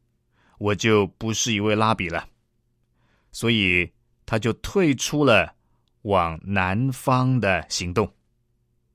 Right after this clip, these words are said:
五减一，还剩下四位拉比。四位拉比就往南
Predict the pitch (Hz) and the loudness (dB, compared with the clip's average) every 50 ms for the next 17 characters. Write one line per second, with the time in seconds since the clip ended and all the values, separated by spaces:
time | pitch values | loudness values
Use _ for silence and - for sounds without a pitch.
0 | _ _ _ _ _ _ _ _ _ _ _ _ _ - 143 175 180 - 120 95 | _ _ _ _ _ _ _ _ _ _ _ _ _ 0 2 2 2 4 2 2
1 | 95 113 139 156 - - _ _ _ _ - - 110 107 - 120 110 110 107 - | 4 2 0 0 -2 -6 _ _ _ _ -8 -6 -4 0 0 0 2 2 0 0
2 | - - 120 107 104 101 101 101 101 - 85 - _ _ _ _ _ _ _ _ | 0 -2 0 0 2 2 2 2 2 0 -4 -10 _ _ _ _ _ _ _ _
3 | _ _ _ _ - - - - - - - 247 233 233 220 214 220 220 208 190 | _ _ _ _ -20 -16 -10 -8 -6 0 0 2 4 4 4 2 2 0 0 0
4 | 143 113 95 90 82 - - _ - - 208 190 - - - 120 110 98 92 90 | 0 0 0 0 -4 -6 -10 _ -2 2 2 2 2 0 -2 0 2 2 2 0
5 | 92 95 92 92 90 85 87 104 135 180 | -2 0 2 2 4 4 4 2 2 0